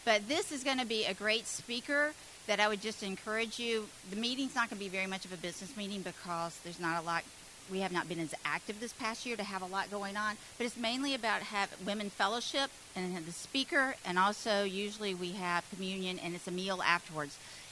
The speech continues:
It is gonna be at, um, s-, um, Georgetown, April twenty-ninth, Saturday from ten to two. Gloria Kawashi, I'm not sure if I'm pronouncing her last name right, who is married to the bishop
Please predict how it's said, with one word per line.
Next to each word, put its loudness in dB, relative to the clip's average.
It 2
is 2
gonna 0
be 2
at, 2
um, 0
s-, -6
um, -2
Georgetown, 2
April 0
twenty-ninth, 0
Saturday 4
from -2
ten 0
to -4
two. -4
Gloria 2
Kawashi, 2
I'm -4
not -2
sure -4
if 0
I'm 0
pronouncing 0
her 2
last 2
name 0
right, 0
who 4
is 2
married 2
to -2
the 0
bishop 2